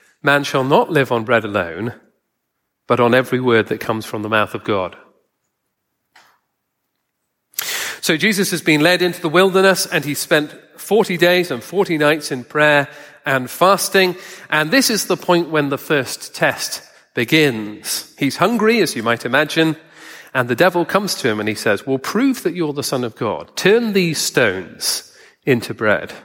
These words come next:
Now, many of us might be familiar with this passage, but when you think about it,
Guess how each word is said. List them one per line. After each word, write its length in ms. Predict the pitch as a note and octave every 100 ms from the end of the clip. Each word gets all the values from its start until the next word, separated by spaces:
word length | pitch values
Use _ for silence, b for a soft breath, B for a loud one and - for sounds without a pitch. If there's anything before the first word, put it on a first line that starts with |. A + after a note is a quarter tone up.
| _ _ _ _ _ _ _ _ _ _ _ _ _ _ _ B B B B B
Now, 120 | F#3
many 160 | B3+ C4+
of 100 | F#3+
us 140 | F#3
might 160 | G3 F3+
be 80 | C#3+
familiar 600 | - D3+ A3 G#3+ G3+ E3+ - -
with 200 | F#3 F3
this 180 | F3+ -
passage, 540 | - F#3 F#3 G#3 F#3
but 240 | - F#3+ - B -
when 140 | F4
you 120 | G4+
think 260 | - D4+ F#3
about 400 | C#3 A#2 A2 -
it, 180 | F#2